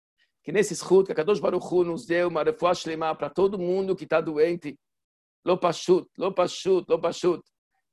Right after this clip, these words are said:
É brincadeira que tá acontecendo no mundo. Hashem tá dando um banho nesse, no mundo assim, de uma forma que, que lo pashut. E que a gente, nós todos ficamos em casa, cuidemos da gente, né? E te-, pensemos,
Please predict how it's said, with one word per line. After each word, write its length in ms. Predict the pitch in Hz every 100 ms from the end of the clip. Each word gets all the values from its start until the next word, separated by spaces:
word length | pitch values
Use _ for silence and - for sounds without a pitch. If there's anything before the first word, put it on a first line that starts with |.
| _
É 80 | -
brincadeira 460 | 170 160 156 180
que 60 | 175
tá 80 | 156
acontecendo 580 | 160 156 143 170 165 165
no 100 | 156
mundo. 300 | 160 185 165
Hashem 300 | 160 175 180
tá 180 | 165
dando 340 | 190 175 185 180
um 100 | 165
banho 400 | 139 208 202 156
nesse, 280 | 143 - 139
no 140 | 151
mundo 380 | 156 202 233 160
assim, 360 | 135 185 208
de 80 | 165
uma 140 | 156 151
forma 420 | 170 202 208 180
que, 340 | 175 170 - _ _ _ _ _
que 180 | 143 151
lo 140 | 233
pashut. 400 | 233 170 - - _
E 100 | -
que 100 | 175
a 60 | 165
gente, 280 | 196 185
nós 260 | 170 185 185
todos 320 | 190 185 185
ficamos 380 | - 165 180 170
em 100 | 165
casa, 560 | 180 180 170 165 165 - _ _ _ _
cuidemos 480 | 160 165 190 208 170
da 140 | 180 160
gente, 560 | 170 180 175 175 170
né? 340 | - 147 165 165 _ _ _ _ _ -
E 240 | 185 208
te-, 180 | - -
pensemos, 640 | 202 196 247 262 220 -